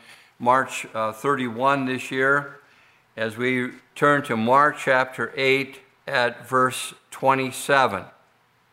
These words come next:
And Jesus is at a place called Caesarea Philippi.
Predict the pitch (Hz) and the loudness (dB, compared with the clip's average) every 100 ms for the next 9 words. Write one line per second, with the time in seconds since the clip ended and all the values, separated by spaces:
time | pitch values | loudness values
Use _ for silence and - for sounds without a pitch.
0 | _ _ _ _ _ _ _ - - - | _ _ _ _ _ _ _ -20 -20 -20
1 | - 113 117 151 147 143 131 127 135 143 | -10 -6 0 2 2 -2 -4 0 4 6
2 | 139 - 147 147 151 147 139 131 120 - | 4 4 6 6 4 0 4 4 2 -2
3 | 147 143 143 135 127 - 165 165 165 160 | -2 0 2 2 2 4 4 4 4 6
4 | 151 151 151 151 | 8 8 6 0